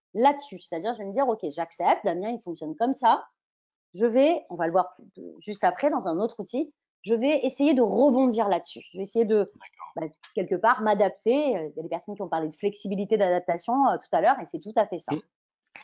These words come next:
Speaker 1: Ça, c'est la partie, je peux pas agir. L'autre partie, je peux agir, c'est, bah, quelque part, toute ma partie à moi dans notre altercation,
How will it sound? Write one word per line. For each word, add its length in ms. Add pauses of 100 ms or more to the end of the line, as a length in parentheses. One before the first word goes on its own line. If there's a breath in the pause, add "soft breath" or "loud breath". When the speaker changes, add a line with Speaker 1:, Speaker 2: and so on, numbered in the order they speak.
Speaker 1:
Ça, 160
c'est 120
la 100
partie, 340
je 100
peux 140
pas 120
agir. 300 (600)
L'autre 240
partie, 340 (120)
je 140
peux 240
agir, 340 (600)
c'est, 380 (120)
bah, 260 (120)
quelque 280
part, 380 (240)
toute 240
ma 220
partie 360
à 80
moi 360
dans 280
notre 260
altercation, 720